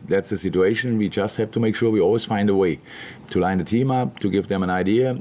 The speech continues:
how we wanna play. And before, and we don't have to talk about that too much, because we did that often enough now, but it must be clear that it all starts with a common defending idea. And, um, that worked out somehow until now.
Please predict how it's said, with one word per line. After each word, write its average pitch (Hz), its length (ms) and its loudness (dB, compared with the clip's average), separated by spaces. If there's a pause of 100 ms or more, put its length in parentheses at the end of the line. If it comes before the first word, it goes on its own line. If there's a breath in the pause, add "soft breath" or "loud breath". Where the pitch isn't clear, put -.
how 95 180 0
we 95 100 2
wanna 95 240 0
play. 117 420 0
And 92 200 -2 (180)
before, 120 580 0 (300)
and 76 240 -6
we 80 120 -2
don't 90 180 0
have 92 140 -4
to - 100 -4
talk 85 220 0
about 76 240 -2
that 104 180 -2
too 107 120 -2
much, 113 360 -4 (800 loud breath)
because 80 280 0
we 80 100 0
did 69 260 -2
that 82 160 0
often 95 320 -2
enough 104 280 0
now, 95 300 -2
but 76 160 -2
it 82 60 -2
must 87 260 0
be 104 140 0
clear 90 360 0
that 76 160 -2
it 78 120 -4
all 82 200 0
starts 82 480 -4
with 87 240 -4
a 85 220 -4
common 82 260 -2
defending 90 540 -2
idea. 69 460 -4 (120)
And, 78 360 -4
um, 78 240 -4 (520 loud breath)
that - 160 -2
worked 85 280 0
out 104 260 -4
somehow 80 540 -4 (220)
until 80 240 -6
now. 78 200 -8